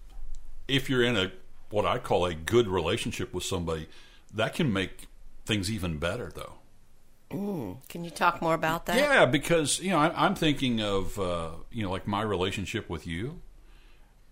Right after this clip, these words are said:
Speaker 2: <laughs>
Speaker 1: I am constantly looking
Speaker 2: Painting a happy face. <laughs>
Speaker 1: Yeah, I'm constantly looking for the good, the beautiful, the amazing. You know, wh-, what I'm looking for,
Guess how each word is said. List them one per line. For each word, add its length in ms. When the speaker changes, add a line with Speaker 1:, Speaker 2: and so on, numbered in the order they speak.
Speaker 2:
<laughs> 0
Speaker 1:
I 540
am 160
constantly 880
looking 400
Speaker 2:
Painting 240
a 60
happy 420
face. 720
<laughs> 40
Speaker 1:
Yeah, 300
I'm 240
constantly 800
looking 500
for 460
the 160
good, 640
the 100
beautiful, 920
the 180
amazing. 920
You 140
know, 80
wh-, 280
what 360
I'm 300
looking 640
for, 580